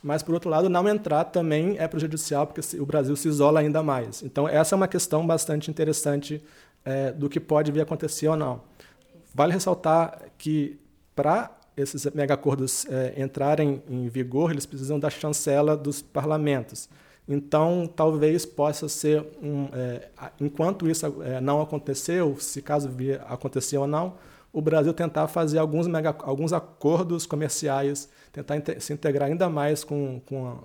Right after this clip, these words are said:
com a América Latina, com a América do Sul, e também fazer alguns acordos pontuais no âmbito da, co-, juntamente com o Mercosul, com a União, União Europeia, por exemplo, que tá em discussão agora, e com os Estados Unidos, enfim, outros grandes players globais.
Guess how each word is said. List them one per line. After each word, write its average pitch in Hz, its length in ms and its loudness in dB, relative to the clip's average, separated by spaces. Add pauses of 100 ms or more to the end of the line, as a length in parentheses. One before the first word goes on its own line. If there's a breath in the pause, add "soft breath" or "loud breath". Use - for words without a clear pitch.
com - 80 -8
a 131 60 -2
América 135 340 -2
Latina, 156 480 -2
com - 80 -8
a 135 40 -6
América 139 260 -4
do 151 100 -2
Sul, 190 300 0
e 190 40 2
também 170 320 -4
fazer 156 260 -4
alguns 151 240 -2
acordos 151 360 -6
pontuais 143 600 0
no 139 100 -4
âmbito 135 340 -6
da, 135 180 -12 (220)
co-, - 140 -10
juntamente 139 540 -4
com 147 80 -8
o - 20 -4
Mercosul, 170 560 -4 (480 loud breath)
com 156 340 -2
a 143 60 2
União, 143 300 0
União 139 160 -2
Europeia, 151 500 0
por 165 160 -4
exemplo, 151 360 0
que 135 120 -12
tá 135 160 -4
em 139 60 0
discussão 135 480 -4
agora, 170 440 -4 (420 loud breath)
e 143 280 0
com 143 120 -4
os 143 40 -2
Estados 139 220 -2
Unidos, 151 440 4
enfim, 139 220 -2
outros 135 300 -4
grandes 143 320 -2
players 135 360 0
globais. 120 480 -6